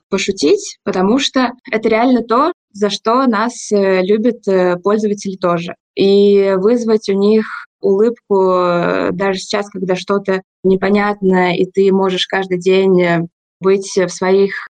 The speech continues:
мыслях и не видеть никакого света, тут есть, э, Фитмост, который тебя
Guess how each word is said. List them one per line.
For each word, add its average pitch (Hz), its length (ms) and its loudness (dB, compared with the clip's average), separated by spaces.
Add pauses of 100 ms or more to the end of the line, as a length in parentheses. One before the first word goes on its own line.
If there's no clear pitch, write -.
мыслях 202 560 0
и 185 60 2
не 190 120 4
видеть 202 200 0
никакого 185 880 -2
света, 226 680 -2
тут 208 180 -2
есть, 196 440 -2
э, 180 460 2
Фитмост, 247 460 -2
который 190 260 -4
тебя 185 460 -2